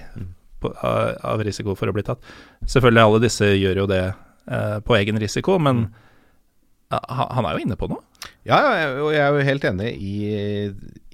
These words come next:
Speaker 1: i den, den tankerekka. For det, jeg tror også det hadde vært mye tryggere hvis det var de, litt kjøreregler, da.
Speaker 2: Mm.
Speaker 1: Ikke sant? Altså, sånn gjør vi det. Vi bruker det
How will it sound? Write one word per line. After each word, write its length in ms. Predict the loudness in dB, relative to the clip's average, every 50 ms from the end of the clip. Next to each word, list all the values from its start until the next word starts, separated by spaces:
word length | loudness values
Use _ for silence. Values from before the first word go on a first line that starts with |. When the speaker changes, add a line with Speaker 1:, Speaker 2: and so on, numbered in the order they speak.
| -20 -20 -20 -20 -20 -20 _ -8
Speaker 1:
i 100 | -8 -6
den, 280 | -6 -4 -6 -6 -6 -8 -10
den 220 | -6 -6 -4 -4 -4
tankerekka. 640 | -4 -4 -4 -6 -6 -10 -10 -10 -10 -10 -8 -8 -8 -10 -12 _ -20 -20 -20 _
For 120 | -8 -4
det, 420 | -2 -2 -2 -2 -2 -2 -4 -4 -8 _ -20 _ _ _ _ _ _ -20
jeg 520 | -18 -16 -16 -14 -12 -8 -6 -4 -4 -4 -4
tror 180 | -6 -4 -4 -4 -4
også 160 | -4 -4 -2
det 120 | 0 0
hadde 140 | 0 0 0
vært 140 | -2 -2 -2
mye 100 | -6 -6
tryggere 460 | -6 -8 -10 -10 -8 -8 -8 -6 -6
hvis 200 | -6 -8 -8 -8
det 80 | -8 -6
var 240 | -4 -4 -4 -4 -6 -8 -10 -10
de, 120 | -8 -6 -6 -8 -10 -14 -16 -16 -18 -20 -20 -20 -20 -20 -14 -8
litt 200 | -6 -6 -6 -2
kjøreregler, 540 | 0 2 2 2 2 0 -2 -4 -4 -4
da. 120 | -4 -4 -6 _ _ -18 -8 -2
Speaker 2:
Mm. 200 | -2 -2 -2 -2
Speaker 1:
Ikke 140 | -6 -10 -12
sant? 180 | -12 -12 -14 -14
Altså, 240 | -16 -16 -14 -14 -14
sånn 300 | -14 -8 -6 -6 -4 -2
gjør 160 | -2 -4 -4
vi 60 | -6
det. 160 | -8 -8 -8 -8
Vi 60 | -10
bruker 340 | -10 -8 -10 -10 -10 -10 -8
det 140 | -8 -8